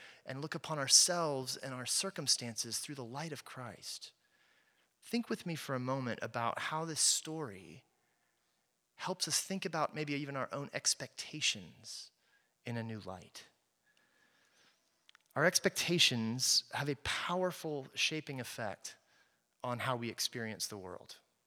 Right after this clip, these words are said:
We know that, right? Um, and that was no less true for the ancients than it was for us today. The ancient Israelites had their expectations of God and what it ought to look like for God to be active in their lives.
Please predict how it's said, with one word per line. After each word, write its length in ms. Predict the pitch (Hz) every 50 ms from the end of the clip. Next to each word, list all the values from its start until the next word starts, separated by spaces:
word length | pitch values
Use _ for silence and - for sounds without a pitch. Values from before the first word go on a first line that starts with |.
| _ _ _
We 100 | 135 147
know 180 | 147 131 113 98
that, 280 | 90 85 78 - - - _ _ _ _
right? 320 | - 95 107 113 - - - _ _ _ - - - - - - _ _ _ -
Um, 400 | 127 127 123 123 123 120 120 120 -
and 100 | 131 139
that 100 | 143 139
was 220 | 143 135 123 - - -
no 240 | 151 143 165 180 185
less 240 | 180 165 151 -
true 240 | - - - 180 165
for 100 | 131 151
the 140 | 139 135 139
ancients 760 | 147 160 151 127 - 117 104 101 - - - - - - - -
than 140 | 127 131 127
it 100 | 123 110
was 280 | 117 123 120 117 113 -
for 160 | - 123 95
us 180 | 117 117 - -
today. 320 | - - 123 160 151 113
The 260 | 107 120 117 - -
ancient 300 | 139 160 156 - 147 -
Israelites 680 | 151 156 143 147 143 135 127 117 113 120 139 - - - - - - - -
had 260 | - 156 160 165 156
their 180 | 165 165 156
expectations 720 | 156 160 - - - 165 151 - 165 170 160 - 170 160 147
of 100 | 156 139
God 300 | 156 180 180 151 120 123
and 100 | 120 123
what 120 | 131 139
it 80 | 139 135
ought 160 | 139 110 -
to 80 | - 139
look 340 | 131 135 160 160 - -
like 180 | 120 101 101 -
for 140 | - - 120
God 220 | - 123 117 117
to 60 | 123 117
be 120 | 120 - -
active 360 | 92 117 120 - - 120 123
in 80 | 123
their 140 | 123 120 120 117
lives. 580 | 120 139 151 139 - - - - - - -